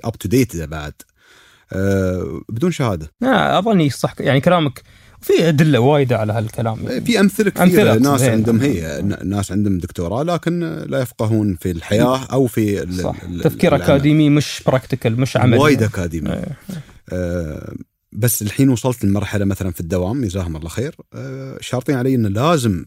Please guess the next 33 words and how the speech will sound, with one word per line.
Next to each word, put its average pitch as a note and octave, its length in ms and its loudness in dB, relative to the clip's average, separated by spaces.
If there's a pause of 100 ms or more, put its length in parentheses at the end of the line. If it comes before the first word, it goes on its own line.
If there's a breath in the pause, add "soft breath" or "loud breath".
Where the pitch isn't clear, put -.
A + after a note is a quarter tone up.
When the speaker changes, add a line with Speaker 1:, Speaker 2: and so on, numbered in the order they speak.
(100)
Speaker 1:
آه، - 200 -8
أخلص A2 260 -2
دراستي A2+ 360 -2
وال-، G2 180 -2 (260)
على F2+ 80 -6
قولتهم F#2+ 340 -2
لمصلحتي. F2+ 640 -4 (800)
فالحين F#2+ 600 -4
إن B2+ 60 2
شاء C3 260 -2
الله B2 200 -2
إني A2+ 80 0
ب-، D#3+ 100 4
Speaker 2:
تفكر؟ F#2 160 2
Speaker 1:
بخلص. F2 500 -8 (460 soft breath)
ترى D#3+ 120 2
ما، D#3 160 2
ما D3 200 0
تم F3+ 220 -2
لي F#3 120 0
شيء، C3 180 0
يعني F2 580 -4 (100)
كورسين B2 400 0
وب-، E2+ 380 -4
Speaker 2:
ليش - 180 4
ما، F4+ 60 2
ليش F4+ 140 4
Speaker 1:
وبتخرج. - 80 2
Speaker 2:
ما E4 60 4
كملت E3 420 2
في - 200 -8
Speaker 1:
أد-، - 20 4
Speaker 2:
أستراليا؟ B2+ 420 2